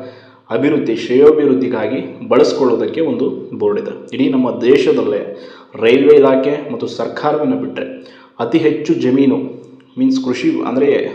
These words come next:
ಲೈಕ್ ಲ್ಯಾಂಡನ್ನು ಹೊಂದಿರುವಂಥ ದೊಡ್ಡ ಬೋರ್ಡ್ ಯಾವುದು ಅಂತಂದರೆ ಅದು ವಕ್ಫ್ ಬೋರ್ಡ್, ಆಯಿತಾ? ಈ ಒಂದು ತಿದ್ದುಪಡಿ ಮಾಡೋದಕ್ಕೆ ಹೊರಟಿರುವಂಥ ಉದ್ದೇಶ ಏನು ಮುಖ್ಯವಾಗಿ ಅಂತಂದರೆ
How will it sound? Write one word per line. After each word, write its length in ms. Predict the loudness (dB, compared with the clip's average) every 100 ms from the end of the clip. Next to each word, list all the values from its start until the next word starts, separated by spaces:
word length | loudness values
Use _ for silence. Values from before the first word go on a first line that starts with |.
| -4
ಲೈಕ್ 220 | -2 0 0 2
ಲ್ಯಾಂಡನ್ನು 560 | 2 0 0 0 0
ಹೊಂದಿರುವಂಥ 480 | -2 -2 -2 -4 -4 -8 -8 -16 -20 -20 -20 -10 -4
ದೊಡ್ಡ 240 | 2 4
ಬೋರ್ಡ್ 380 | 4 6 8 8
ಯಾವುದು 280 | 6 4 0
ಅಂತಂದರೆ 320 | -4 -6 -4
ಅದು 200 | -4 -4
ವಕ್ಫ್ 280 | -6 -8 -4
ಬೋರ್ಡ್, 220 | -2 -2 -10 -16 -14
ಆಯಿತಾ? 180 | -8 -6
ಈ 180 | -2 2
ಒಂದು 420 | 2 4 4 2 -4 -6
ತಿದ್ದುಪಡಿ 460 | -2 2 2 2 2
ಮಾಡೋದಕ್ಕೆ 400 | 2 0 -2 -2
ಹೊರಟಿರುವಂಥ 440 | -4 -2 -4 -4
ಉದ್ದೇಶ 500 | -6 -6 -2 -2 0
ಏನು 320 | -4 0 0
ಮುಖ್ಯವಾಗಿ 480 | 2 0 -2 -4 -4
ಅಂತಂದರೆ 640 | -8 -8 -8 -8 -10 -18